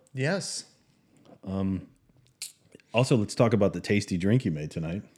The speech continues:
Speaker 1: <laughs> Oh, man, it was really good.
Speaker 2: Uh, obviously, everybody's heard about the moonshine going on.
Speaker 1: Yeah.
Speaker 2: Um, that Bobby seems to find.
Speaker 1: I mixed it with, like, it's almost like a, <sighs> God, what is that drink? It's,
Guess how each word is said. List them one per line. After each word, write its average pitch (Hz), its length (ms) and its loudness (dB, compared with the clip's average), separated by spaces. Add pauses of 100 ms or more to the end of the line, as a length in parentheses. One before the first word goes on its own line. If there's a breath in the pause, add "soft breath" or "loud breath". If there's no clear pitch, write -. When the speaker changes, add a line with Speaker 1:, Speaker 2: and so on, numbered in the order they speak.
(200)
Speaker 1:
<laughs> - 160 0
Oh, 165 100 4
man, 135 360 2
it 143 80 -2
was 123 180 -4
really 135 200 -4
good. 123 240 0
Speaker 2:
Uh, 90 540 0
obviously, 123 360 6
everybody's 101 360 4
heard 104 120 4
about 95 180 4
the 87 80 -2
moonshine 87 760 2
going 87 220 0
on. 101 220 2 (380 loud breath)
Speaker 1:
Yeah. 92 280 2
Speaker 2:
Um, 98 360 0 (1300 soft breath)
that 80 180 -2
Bobby 82 300 -2
seems 90 300 -2
to - 100 -4
find. 98 600 0
Speaker 1:
I 135 80 -2
mixed 151 480 -2
it 233 100 -2
with, 151 260 -2
like, 135 220 -4
it's - 240 -6 (140)
almost 220 400 -2
like 165 240 0
a, 143 340 0 (1200 soft breath)
<sighs> - 420 -14
God, 147 280 -2
what 165 140 2
is 214 200 -2
that 131 220 -2
drink? 127 380 -6
It's, - 340 -8